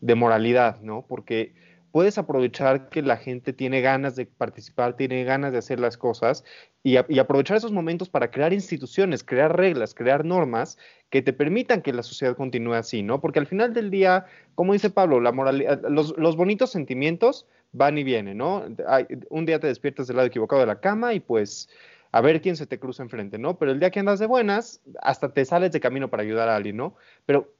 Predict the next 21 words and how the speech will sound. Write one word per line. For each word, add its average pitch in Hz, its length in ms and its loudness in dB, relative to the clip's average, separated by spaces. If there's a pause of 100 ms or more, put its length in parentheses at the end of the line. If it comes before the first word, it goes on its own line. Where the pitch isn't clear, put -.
cuando 160 300 4
eso 262 160 0
lo 233 80 4
llevamos 143 460 0
a 117 40 -4
leyes, 139 460 0
a 107 60 -2
reglas, 139 460 0
cuando, 110 340 2
cuando 131 340 0
creamos 185 440 4
instituciones 143 600 -8
que 123 80 -6
nos 110 140 -6
permitan 123 420 -4
mejorar 117 400 2
la 127 100 2
vida 120 180 4
de 117 40 4
los 113 140 -2
ciudadanos, 127 560 2